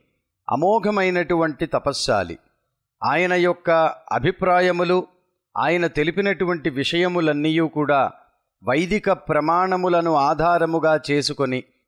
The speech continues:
వేదము నుండి ఆయన అన్వేషణాపూర్వకముగా గ్రహించినటువంటి విషయముల ఆధారముగా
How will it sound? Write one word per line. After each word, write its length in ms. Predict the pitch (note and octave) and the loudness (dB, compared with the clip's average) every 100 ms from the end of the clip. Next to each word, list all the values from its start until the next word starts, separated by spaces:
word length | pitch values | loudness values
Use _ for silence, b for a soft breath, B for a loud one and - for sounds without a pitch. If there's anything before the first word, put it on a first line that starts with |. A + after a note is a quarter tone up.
| _ | _
వేదము 500 | F#2 C3 E3+ G3+ G3 | -2 0 2 0 0
నుండి 520 | F3+ F3 E3+ E3+ B2 - _ | -2 -2 0 0 -2 -6 _
ఆయన 360 | A#2 C#3 D#3+ D#3+ | -2 0 2 0
అన్వేషణాపూర్వకముగా 1800 | B2+ F#2+ C#3 D#3 F3+ F3+ D#3 E3+ E3 D#3+ D#3 D#3 D3 D3+ D#3 D3 C#3+ B2+ - _ _ - C3 | -2 -2 -4 0 2 2 0 0 0 0 -2 -2 -2 -2 -2 0 2 0 -2 _ _ -8 -4
గ్రహించినటువంటి 1000 | C3+ E3+ G3+ G3+ F3+ E3 E3 D#3+ C#3+ | -2 -2 -4 -2 -2 -2 -2 -2 -2
విషయముల 560 | C3+ C3 D#3+ D#3+ D#3 D#3 | -4 -4 -2 0 0 0
ఆధారముగా 1000 | D3+ B2 C#3 B2+ D3 C#3 C#3 B2+ C3 | 0 0 0 0 0 0 -2 0 0